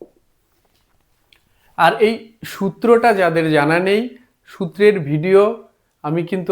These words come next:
আমার চ্যানেলে দিয়ে রেখেছি, যারা এখনো দেখোনি দেখে নিবে, তাহলে অঙ্কগুলো বুঝতে তোমাদের সুবিধা হবে। এইবার কি করব? four by three পায়ের মান বাইশ by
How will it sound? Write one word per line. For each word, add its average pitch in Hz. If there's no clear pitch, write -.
আমার 165
চ্যানেলে 160
দিয়ে 151
রেখেছি, 175
যারা 139
এখনো 151
দেখোনি 175
দেখে 151
নিবে, 185
তাহলে 147
অঙ্কগুলো 165
বুঝতে 143
তোমাদের 151
সুবিধা 160
হবে। 107
এইবার 190
কি 208
করব? 165
four 190
by 196
three 190
পায়ের 160
মান 170
বাইশ 139
by 160